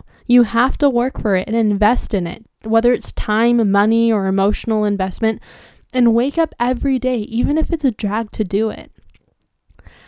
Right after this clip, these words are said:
I'll be honest with you, sometimes I'll wake up and I'll just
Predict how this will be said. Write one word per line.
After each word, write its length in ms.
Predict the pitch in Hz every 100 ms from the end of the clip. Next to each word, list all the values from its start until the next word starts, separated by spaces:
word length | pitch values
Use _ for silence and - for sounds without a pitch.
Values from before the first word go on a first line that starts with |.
| _ -
I'll 360 | 285 339 - _
be 120 | 339 320
honest 320 | 320 392 285
with 140 | 233
you, 80 | 208
sometimes 420 | 196 262 330 339
I'll 160 | 349 302
wake 280 | 226 262 247
up 180 | 285
and 100 | 233
I'll 140 | 220 214
just 340 | 220 220 -